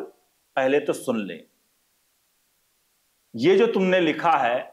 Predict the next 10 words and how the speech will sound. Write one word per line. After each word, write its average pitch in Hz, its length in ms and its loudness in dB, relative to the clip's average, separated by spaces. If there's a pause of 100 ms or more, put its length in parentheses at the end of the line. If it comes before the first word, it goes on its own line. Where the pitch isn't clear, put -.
(320)
ये 175 80 0
मुख्यमंत्री 196 680 -2
होने 220 240 2
के 214 80 -2
नाते 202 260 2
तुम्हारी 196 320 0
जिम्मेदारी 185 640 2
है 247 160 4 (340)
कि 208 80 2
इस 208 140 -2